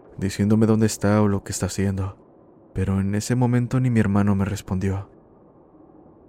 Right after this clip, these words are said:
Cabe resaltar que me encontraba cerca de donde recibía sus clases.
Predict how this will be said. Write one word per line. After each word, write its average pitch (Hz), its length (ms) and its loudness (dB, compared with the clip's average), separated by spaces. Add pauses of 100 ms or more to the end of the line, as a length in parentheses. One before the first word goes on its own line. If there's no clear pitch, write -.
(1800)
Cabe 107 200 2
resaltar 117 500 0
que 117 100 -2
me 107 100 2
encontraba 104 440 0
cerca - 320 -2
de 117 80 0
donde 110 280 2
recibía 104 380 0
sus - 200 -4
clases. 95 520 -4